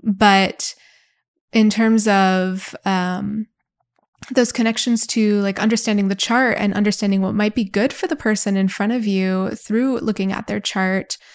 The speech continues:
The natal chart can tell us so much about a person, as we know as astrologers,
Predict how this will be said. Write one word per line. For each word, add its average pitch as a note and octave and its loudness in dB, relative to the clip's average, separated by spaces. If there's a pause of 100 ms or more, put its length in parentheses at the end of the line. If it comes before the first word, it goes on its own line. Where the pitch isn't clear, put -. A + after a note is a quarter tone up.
(380)
The A3+ 4
natal C4 4
chart - -2
can A#3+ 0
tell A3+ -2
us G#3+ 0
so G#3 -2
much G3 0
about A#3+ 0
a B3+ -2
person, D4 0
as B3 0
we G#3 2
know G3+ 2
as G#3 0
astrologers, A3+ -2